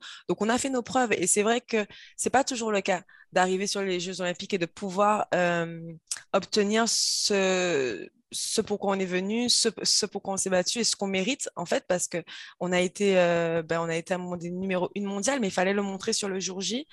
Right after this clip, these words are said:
et on l'a fait. Et ça, c'est aussi difficile.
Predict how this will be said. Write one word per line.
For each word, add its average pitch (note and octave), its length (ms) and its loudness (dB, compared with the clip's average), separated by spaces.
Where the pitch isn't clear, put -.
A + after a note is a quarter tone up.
et F#3 120 2
on G3 80 2
l'a F#3 160 4
fait. C4+ 340 0
Et F#3 120 0
ça, G#3+ 180 4
c'est G3 160 0
aussi F3+ 300 2
difficile. F#3 580 -6